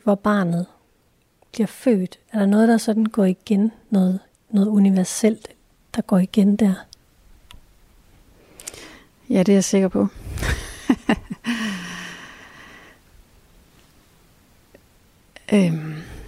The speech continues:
Speaker 1: Måske du kan beskrive det øjeblik. Hvordan, hvordan er det for dig, lige når barnet bliver født?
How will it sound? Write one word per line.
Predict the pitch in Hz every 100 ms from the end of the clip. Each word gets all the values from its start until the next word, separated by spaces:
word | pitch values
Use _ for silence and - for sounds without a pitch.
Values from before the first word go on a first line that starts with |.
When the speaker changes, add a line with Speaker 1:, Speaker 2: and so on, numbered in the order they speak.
| -
Speaker 1:
Måske | - - 233
du |
kan | 220
beskrive | 214 214 - 294 226
det | 208
øjeblik. | 190 196 214 196 - -
Hvordan, | 214 214 226 -
hvordan | 220 226 233
er |
det | 220 214
for | 208
dig, | 170 180 - _ _ _ _ _ _ _ -
lige | 240 220
når | 196
barnet | 190 180 170 175
bliver | 214
født? | - 190 185